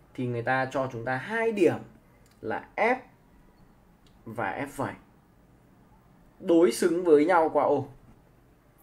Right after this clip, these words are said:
Nhưng hai cái thấu kính này thì nó sẽ ngược nhau các em nhá. Đó, nó sẽ đặt ngược nhau. Một ông là F bên trái, một ông là, ở đây hình như thầy vẽ chưa đúng.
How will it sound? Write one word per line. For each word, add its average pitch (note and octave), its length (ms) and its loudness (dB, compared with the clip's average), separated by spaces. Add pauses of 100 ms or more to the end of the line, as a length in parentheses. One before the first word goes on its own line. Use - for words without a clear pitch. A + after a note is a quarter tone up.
(420)
Nhưng A3 320 2
hai G3 340 2
cái F#3 100 -4
thấu D#3+ 140 -2
kính C#3 240 -2
này C#3 340 -2
thì A#2 200 -8
nó G#2 240 -8
sẽ C3 160 -12
ngược D3+ 300 0
nhau B2+ 160 -6 (640)
các C3 100 -4
em B2+ 160 -2
nhá. C3 220 -4 (420)
Đó, B2 360 0
nó D3 80 0
sẽ D3+ 160 -6
đặt B2+ 200 -6
ngược A#2+ 240 -8
nhau. A2 100 -12 (540)
Một C#3+ 160 -2
ông F3+ 200 6
là C3 340 0
F F#3 220 -4
bên D3 200 -2
trái, B2 420 -6
một B2+ 200 -8
ông C3 220 0
là, G#2+ 240 -8 (280)
ở C#3+ 120 2
đây C#3+ 140 6
hình B2+ 100 -2
như B2+ 140 -2
thầy A#2+ 200 -6
vẽ A2+ 300 -6
chưa C3+ 140 -6
đúng. A2+ 220 -6